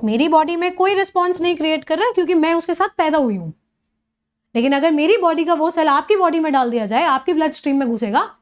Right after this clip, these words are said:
उसको तुरंत पता चलेगा, वो तुरंत उसको मारेगा। और अगर नहीं मार पा रहा है तो फिर गड़बड़ है इम्यूनिटी के साथ, और अगर अपने ही सेल्स मार रहा है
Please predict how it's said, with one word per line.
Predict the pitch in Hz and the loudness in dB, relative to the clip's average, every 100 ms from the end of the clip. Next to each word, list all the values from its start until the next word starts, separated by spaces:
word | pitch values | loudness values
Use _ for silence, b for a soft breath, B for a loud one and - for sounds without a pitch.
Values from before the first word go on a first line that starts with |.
| _ _ - | _ _ -20
उसको | - 240 | -10 -6
तुरंत | 311 392 285 | -2 -2 0
पता | 233 | -2
चलेगा, | 214 196 190 220 | -6 -10 -12 -10
वो | 247 | -10
तुरंत | 247 320 277 | -4 -2 -2
उसको | 240 214 | -4 -8
मारेगा। | 185 175 185 _ _ _ _ _ _ _ - | -8 -12 -18 _ _ _ _ _ _ _ -4
और | 240 | -2
अगर | 240 | 0
नहीं | 247 370 | 0 2
मार | 381 339 | 2 0
पा | - 302 | 0 -2
रहा | 311 | -2
है | 269 - _ _ - | -6 -14 _ _ -18
तो | |
फिर | 190 185 | -12 -6
गड़बड़ | 208 269 330 | -2 0 0
है | |
इम्यूनिटी | 320 302 294 269 | 2 0 -2 -4
के | 277 | -6
साथ, | 269 220 _ _ _ 233 | -6 -10 _ _ _ -4
और | |
अगर | 220 220 | -2 0
अपने | 202 220 | -2 0
ही | 254 277 | 0 2
सेल्स | 294 294 | 0 2
मार | 302 311 | 2 2
रहा | 339 | 0
है | 285 | -2